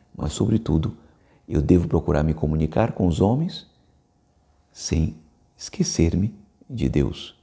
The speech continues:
Peçamos a Nossa Senhora para compreendermos a fundo essa liturgia e procuremos tomar um cuidado enorme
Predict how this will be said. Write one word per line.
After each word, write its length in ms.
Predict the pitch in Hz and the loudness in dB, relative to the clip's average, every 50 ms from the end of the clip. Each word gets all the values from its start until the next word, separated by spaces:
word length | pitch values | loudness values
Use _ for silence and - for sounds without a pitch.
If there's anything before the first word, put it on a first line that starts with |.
| _ _ _ _ _ _ _ - - - - - - - - - - _ | _ _ _ _ _ _ _ -20 -20 -20 -20 -20 -20 -20 -20 -20 -8 _
Peçamos 440 | - 120 113 - - 143 139 135 135 | 0 0 2 4 4 4 4 4 4
a 40 | 120 | 2
Nossa 300 | 117 117 110 113 - - | 2 2 0 -2 0 0
Senhora 200 | 107 110 113 113 | 0 2 2 0
para 140 | - 110 | 0 -2
compreendermos 560 | 107 - 104 98 101 98 92 90 104 104 107 101 | -2 0 0 4 4 4 6 4 4 2 2 0
a 80 | 98 | -2
fundo 460 | 92 - - - - 127 143 143 - | -4 -6 -8 -4 0 0 2 2 2
essa 160 | 104 98 - - | 2 0 0 0
liturgia 600 | 82 87 78 - 82 80 73 - - - - - - _ _ _ _ - _ _ - - - - - - - _ _ _ _ _ | -2 -2 -2 -2 -2 -2 -2 -4 -6 -6 -8 -10 -12 _ _ _ _ -20 _ _ -20 -20 -20 -20 -20 -20 -20 _ _ _ _ _
e 100 | - 107 | -2 -2
procuremos 560 | 101 - - 117 113 117 113 - 113 117 123 - | 0 2 2 2 4 4 4 4 4 4 2 0
tomar 260 | - 101 104 107 110 | 0 0 0 0 -2
um 20 | |
cuidado 420 | - - 113 98 - 92 92 87 107 | -2 -2 0 2 2 2 2 2 2
enorme 600 | 101 90 87 87 85 85 82 76 67 - - | 2 4 4 4 4 4 2 0 -2 -4 -6